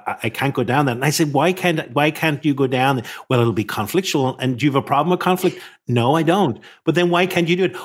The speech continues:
"Well, it's, no one does it." So, so even someone who came to an organization who had no problem with conflict themselves, that wasn't, you know, that wasn't the issue,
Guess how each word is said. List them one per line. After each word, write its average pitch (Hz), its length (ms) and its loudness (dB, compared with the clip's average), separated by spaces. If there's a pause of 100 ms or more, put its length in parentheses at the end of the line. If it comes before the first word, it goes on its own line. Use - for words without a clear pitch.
"Well, 123 200 2
it's, - 400 -4
no 117 100 0
one 123 160 0
does 147 240 0
it." - 220 -4 (340)
So, 185 360 -2
so 175 200 -2
even 214 300 2
someone 202 500 0
who 147 220 0
came 185 340 0
to 208 100 0
an 185 80 2
organization 143 1000 -2 (100)
who 185 140 2
had 160 200 -2
no 160 320 2
problem 208 300 0
with 160 140 0
conflict 147 340 -2
themselves, 113 460 -2
that 139 180 -2
wasn't, 139 460 0
you 117 80 -2
know, 113 160 -4
that 131 200 -2
wasn't 123 300 0
the 165 60 4
issue, 277 320 0